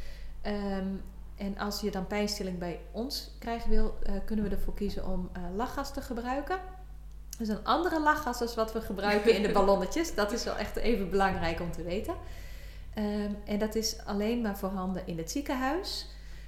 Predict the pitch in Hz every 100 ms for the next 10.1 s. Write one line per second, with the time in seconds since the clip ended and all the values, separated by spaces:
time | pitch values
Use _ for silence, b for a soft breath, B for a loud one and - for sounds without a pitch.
0 | B B - 202 202 202 196 - 208 220
1 | - 208 208 202 196 185 196 226 330 -
2 | - 208 208 214 214 - - 202 202 196
3 | 175 - 180 180 180 175 175 - - -
4 | - 180 175 180 190 - - - 156 156
5 | 156 - 156 - - - - - 208 -
6 | 240 240 247 190 - 226 269 247 220 214
7 | 214 196 180 170 170 - B B B -
8 | 190 190 220 240 220 - 247 262 214 196
9 | 180 180 180 - 180 - - 247 254 -